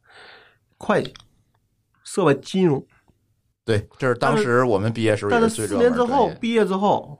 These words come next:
Speaker 1: 这个行业就是冷的，没人念。
Speaker 2: 嗯。
Speaker 1: 我当时没有一个可能这个，这些同-，同学是干这个行-，跟这个相关的事儿。
Speaker 2: 嗯，
Speaker 1: 没有。
Speaker 2: 嗯。
Speaker 1: 为什么？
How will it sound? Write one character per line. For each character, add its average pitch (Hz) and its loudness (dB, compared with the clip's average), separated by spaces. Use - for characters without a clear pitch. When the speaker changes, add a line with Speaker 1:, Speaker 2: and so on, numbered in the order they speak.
Speaker 1:
这 185 2
个 151 0
行 123 -4
业 131 0
就 127 -6
是 120 -4
冷 117 0
的， - -16
没 110 -4
人 175 0
念。 160 -2
Speaker 2:
嗯。 101 -8
Speaker 1:
我 185 0
当 196 2
时 190 2
没 160 2
有 180 0
一 147 0
个 139 2
可 120 -6
能 123 -2
这 123 -4
个， 113 0
这 127 -6
些 123 0
同-， 127 -4
同 131 -6
学 120 -2
是 113 -6
干 127 -4
这 165 -4
个 131 -2
行-， - -8
跟 151 -2
这 160 -2
个 147 -4
相 147 -2
关 165 0
的 180 -2
事 - -10
儿。 - -12
Speaker 2:
嗯， 90 -2
Speaker 1:
没 185 0
有。 196 2
Speaker 2:
嗯。 - -8
Speaker 1:
为 285 -2
什 135 0
么？ 123 -6